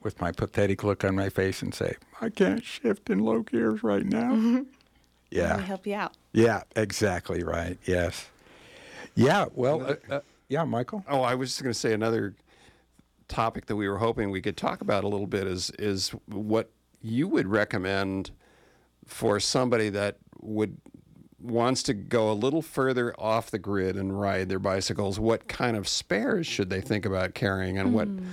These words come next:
Speaker 3: sort of things should they do to proactively protect their bike from, say, flat tires or whatever?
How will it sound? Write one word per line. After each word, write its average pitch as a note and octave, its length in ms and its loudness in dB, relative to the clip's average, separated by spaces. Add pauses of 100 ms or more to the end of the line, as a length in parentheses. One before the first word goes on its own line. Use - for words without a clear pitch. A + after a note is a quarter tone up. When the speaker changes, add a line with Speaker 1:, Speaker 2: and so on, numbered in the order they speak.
(260)
Speaker 3:
sort A#2 300 4
of G#2+ 160 0
things A2+ 460 -2
should - 240 -2
they G#2 140 2
do G2+ 180 0
to G2 140 -2 (520)
proactively G#2 760 2
protect - 380 0
their G#2 100 0
bike - 320 -4
from, F#2+ 180 -2
say, F2 240 0
flat F#2+ 380 0
tires G2 480 0
or - 100 -2
whatever? F#2+ 520 -4